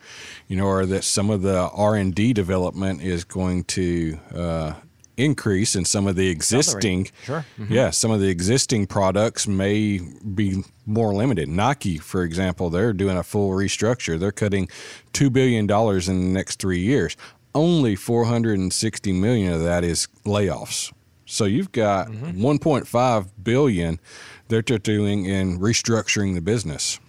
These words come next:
Speaker 2: So we look at that restructuring the R and D, and they're, they're putting money into,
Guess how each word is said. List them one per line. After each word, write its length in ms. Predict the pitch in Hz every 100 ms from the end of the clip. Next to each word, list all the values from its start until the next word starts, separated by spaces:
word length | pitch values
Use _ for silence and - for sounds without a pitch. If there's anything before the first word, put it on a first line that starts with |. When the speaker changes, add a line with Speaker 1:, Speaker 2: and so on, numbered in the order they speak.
| - - - -
Speaker 2:
So 220 | - 202
we 140 | 196
look 220 | 190 190 190
at 120 | 175
that 260 | 160 143
restructuring 840 | - 165 151 165 - 165 151 147 139
the 100 | 135
R 180 | 127 139
and 160 | 135
D, 200 | 123 139
and 100 | 127
they're, 140 | 127 135
they're 100 | 123
putting 300 | - 139 127
money 360 | 123 120 131
into, 540 | 131 143 - 123 117